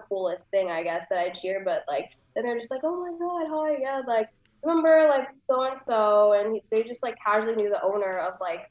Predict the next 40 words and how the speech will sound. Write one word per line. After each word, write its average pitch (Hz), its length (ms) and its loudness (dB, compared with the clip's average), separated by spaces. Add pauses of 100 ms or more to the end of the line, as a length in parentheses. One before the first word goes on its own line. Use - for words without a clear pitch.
football 170 400 -2
teams, 160 380 -10
and 202 100 -6
you're 190 100 -10
just - 200 -20
like, 196 140 -8
"As 247 200 -6
soon 320 180 -10
as 330 80 -8
I 320 100 -2
heard 277 380 2 (340)
so-and-so, 247 360 0
like, 214 160 -4
Steve 240 320 -14
bought 202 320 0
the 202 60 -8
Ravens, 196 460 -4
I 208 60 2
was 214 120 -4
just - 100 -10
like, 208 100 -2
it 247 180 -2
could 240 140 -4
have 220 100 -2
been 202 120 0
anyone 220 400 2
else 196 380 -2
but 175 260 -6
this 190 140 -8
guy 175 200 -6
from 190 120 -6
our 185 120 -2
hometown." 185 560 -4
And 190 80 -4
I 202 60 -4
was 208 100 -8
like, 214 80 -4
"That's 226 180 -4
casual, 185 600 -4
like, 107 280 -12